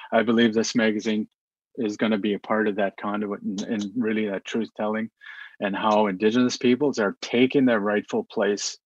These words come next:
taking their rightful place in terms of economic development. So with that, I wanna thank you all.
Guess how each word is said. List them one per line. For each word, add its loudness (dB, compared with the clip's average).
taking 2
their 4
rightful -2
place -4
in -6
terms -6
of -8
economic -6
development. -12
So -4
with -4
that, 0
I 0
wanna -10
thank -6
you -4
all. -4